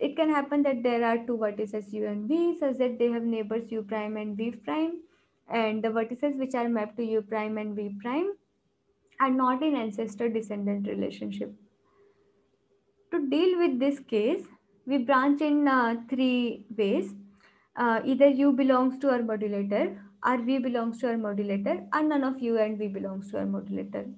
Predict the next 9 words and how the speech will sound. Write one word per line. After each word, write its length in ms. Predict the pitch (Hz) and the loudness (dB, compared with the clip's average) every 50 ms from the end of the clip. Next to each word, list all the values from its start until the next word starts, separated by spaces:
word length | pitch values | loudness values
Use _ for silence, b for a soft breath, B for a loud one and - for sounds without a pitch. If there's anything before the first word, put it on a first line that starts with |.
| - - _ _ _ _ _ _ _ _ _ _ _ _ b b b b b b b _ | -18 -20 _ _ _ _ _ _ _ _ _ _ _ _ b b b b b b b _
First 240 | - 339 349 349 - | 2 4 4 2 0
two 100 | 392 370 | -2 0
cases 300 | - - 302 302 311 - | 0 0 0 0 0 0
are 160 | 311 285 254 233 | 0 0 0 0
easy. 440 | 220 202 202 202 202 190 196 196 b b b b b b b b | 0 0 -2 -2 -2 -2 -4 -4 b b b b b b b b
Uh, 220 | - 233 240 233 - - | 0 2 2 2 2 2
if 200 | 285 285 277 - | 0 0 0 0
we 280 | 285 311 311 311 269 247 | 2 4 4 4 4 4
guess 220 | 269 247 262 254 | 4 4 4 4